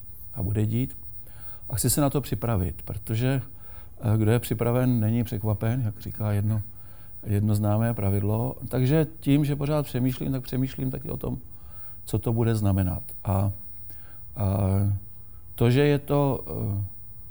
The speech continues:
krize, z mého pohledu je zcela evidentní. A krize ve smyslu, eh, krize morálky, ve smyslu krize hodnot, ve smyslu krize způsobu tvoření hodnot, spotřebovávání hodnot.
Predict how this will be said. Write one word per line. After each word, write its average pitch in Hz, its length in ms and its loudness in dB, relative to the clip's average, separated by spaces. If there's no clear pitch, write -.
krize, 127 720 6
z 107 100 -6
mého 123 360 6
pohledu 113 560 2
je 120 160 2
zcela 127 360 0
evidentní. 104 760 0
A 110 320 6
krize 123 560 4
ve 107 120 2
smyslu, 127 560 2
eh, 104 560 4
krize 107 360 4
morálky, 110 840 4
ve 95 120 0
smyslu 110 480 0
krize 104 500 0
hodnot, 101 680 2
ve 92 160 2
smyslu 107 680 2
krize 104 360 2
způsobu 107 560 -2
tvoření 104 720 2
hodnot, 107 500 0
spotřebovávání 107 1080 0
hodnot. 104 340 -2